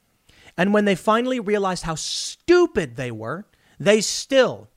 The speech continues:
many tried doubling down saying, "Well, he still kind of was referring to animals." No,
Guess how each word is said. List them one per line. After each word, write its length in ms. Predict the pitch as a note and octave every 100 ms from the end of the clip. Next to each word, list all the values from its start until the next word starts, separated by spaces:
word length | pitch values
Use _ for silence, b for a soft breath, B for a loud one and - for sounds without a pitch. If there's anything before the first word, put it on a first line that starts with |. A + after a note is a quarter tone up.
| _ _ -
many 260 | E3+ G#3+ D3+
tried 220 | E3+ C#3
doubling 340 | F3 G3+ G#3
down 180 | F3+ E3+
saying, 200 | F#3 E3+
"Well, 200 | G#3 F3+
he 120 | F#3+
still 280 | D#3 C4+ G#3
kind 500 | - - A3 A#3+ A#3
of 120 | F#3
was 140 | F3 D3
referring 300 | - F#3+ C#3+
to 60 |
animals." 400 | D#3+ E3+ C3 - _ _ _ _ _
No, 360 | A#3+ C#4 C#3+